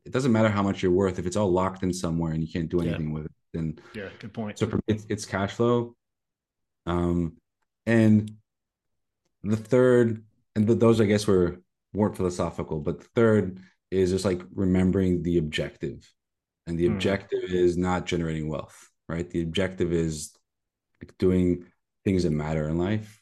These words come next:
Speaker 1: And for me, that's
Speaker 2: Love that.
Speaker 1: experiences with my family and friends.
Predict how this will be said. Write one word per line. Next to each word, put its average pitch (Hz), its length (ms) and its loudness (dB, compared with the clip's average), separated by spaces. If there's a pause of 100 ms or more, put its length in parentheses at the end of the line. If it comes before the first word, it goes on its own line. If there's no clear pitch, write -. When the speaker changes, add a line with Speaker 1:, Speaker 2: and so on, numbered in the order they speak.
(180)
Speaker 1:
And 90 180 -6
for 95 100 -2
me, 90 200 2
that's 85 360 -4 (380)
Speaker 2:
Love 98 120 -8
that. 90 80 -6
Speaker 1:
experiences 90 520 -2
with 90 180 -4
my 85 160 -4
family 90 420 -2
and 87 160 -2
friends. 104 560 -6